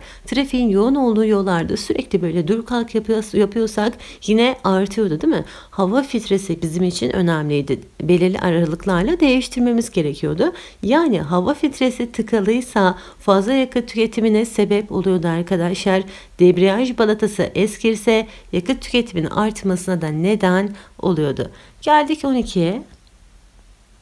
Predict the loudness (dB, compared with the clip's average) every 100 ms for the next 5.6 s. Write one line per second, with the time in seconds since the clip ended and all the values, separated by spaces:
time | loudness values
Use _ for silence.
0 | _ _ _ 0 2 2 0 0 2 2
1 | 2 2 0 2 0 0 0 0 0 0
2 | -2 -2 -2 -2 0 0 0 -2 -2 -2
3 | -2 -2 -2 -2 -2 -2 -2 -2 -2 -4
4 | -2 -2 0 0 0 0 0 2 0 -2
5 | -4 -2 0 2 2 -2